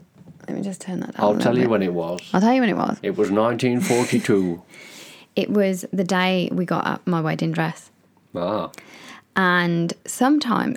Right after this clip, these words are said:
Speaker 1: I don't know if it was cheaper or if I just wanted to feel extra fancy 'cause it was, like, the day I went to get my wedding dress.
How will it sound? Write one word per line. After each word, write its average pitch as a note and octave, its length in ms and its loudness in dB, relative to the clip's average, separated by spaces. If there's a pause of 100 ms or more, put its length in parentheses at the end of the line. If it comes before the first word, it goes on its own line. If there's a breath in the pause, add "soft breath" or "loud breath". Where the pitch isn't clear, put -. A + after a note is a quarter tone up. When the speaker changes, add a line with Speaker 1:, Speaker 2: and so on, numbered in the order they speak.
Speaker 1:
I G3+ 80 2
don't D4 180 2
know D#4+ 100 2
if D4+ 140 0
it C#4 100 0
was B3 220 0
cheaper - 680 0
or F3 220 2
if F3 140 -2
I F3 60 2
just - 240 -10
wanted F3+ 240 0
to F3+ 80 -2
feel D#3+ 260 -2
extra - 320 -6
fancy D#3+ 480 -2
'cause F3 220 -6
it D2+ 80 -2
was, - 160 -2
like, - 240 -2
the - 80 0
day - 80 -2
I - 160 0
went - 220 0
to - 40 -6
get - 140 -2
my - 120 0
wedding D#3 220 0
dress. D#3 300 -6